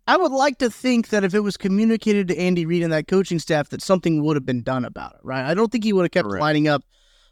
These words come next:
Speaker 1: over the ball. Dude just grabbing the line of scrimmage. I mean, we see that happen all the time.
Speaker 2: All the
Speaker 1: Saw, saw it on Monday night. Jalen Waddle was a foot over the line, too, and it doesn't get called. But they didn't mention him as an emphasis this year, whatever. Who cares? Water under the bridge.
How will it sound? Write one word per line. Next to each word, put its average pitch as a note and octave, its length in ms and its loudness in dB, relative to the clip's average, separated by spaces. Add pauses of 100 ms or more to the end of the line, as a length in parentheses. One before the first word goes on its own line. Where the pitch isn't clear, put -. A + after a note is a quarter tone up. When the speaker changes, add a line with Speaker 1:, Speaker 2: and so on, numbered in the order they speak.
(120)
Speaker 1:
over F3 160 2
the C#3+ 80 -4
ball. F3+ 280 4 (240)
Dude C#4 140 4
just C3+ 140 -4
grabbing D3+ 260 2
the C#3 60 2
line C3+ 100 -2
of A#2 60 -8
scrimmage. D3+ 320 0
I C#3 40 0
mean, C#3+ 140 2
we D#3+ 60 0
see D#3 140 0
that C3 120 2
happen C3+ 220 0
all A#2+ 100 0
the A#2+ 60 -4
time. F#3 360 2 (220)
Speaker 2:
All G2 160 -8
the G2+ 80 -10
Speaker 1:
Saw, C3+ 300 -6 (320)
saw B2 220 -6
it A#2+ 40 -2
on C3+ 80 -2
Monday D3 260 0
night. F#3+ 220 2
Jalen C#3 280 0
Waddle G3+ 220 0
was C3 140 -4
a B2+ 60 -4
foot B2+ 240 -2
over B2+ 200 -4
the B2+ 100 -8
line, B2 340 -2
too, A3 260 2
and C#3 160 2
it C#3 140 -2
doesn't C3+ 260 -4
get - 160 -14
called. - 220 -8
But - 120 -2 (880)
they F#3+ 100 6
didn't F3+ 440 2
mention D#3+ 300 2
him D3+ 80 4
as C3+ 140 0
an D3 160 -2 (240)
emphasis C#3 480 -4
this - 220 -4
year, C3 180 0
whatever. B2+ 560 0 (800)
Who G#3 100 0
cares? B2+ 340 -4
Water G3+ 240 2
under G3+ 140 2
the F#3 120 2
bridge. D3+ 400 0